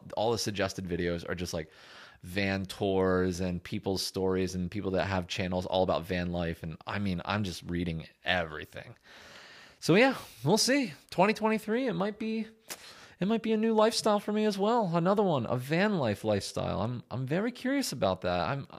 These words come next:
I'm very, very curious, to the point where I'm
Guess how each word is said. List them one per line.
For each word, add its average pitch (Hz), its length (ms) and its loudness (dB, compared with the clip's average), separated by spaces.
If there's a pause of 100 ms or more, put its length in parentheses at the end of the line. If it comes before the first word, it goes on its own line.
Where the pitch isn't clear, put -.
(200)
I'm 240 500 -4
very, 269 720 2 (180)
very 190 500 2
curious, 80 460 -4
to 151 100 -6
the 131 100 -2
point 156 280 0
where 127 200 8 (800)
I'm 220 240 2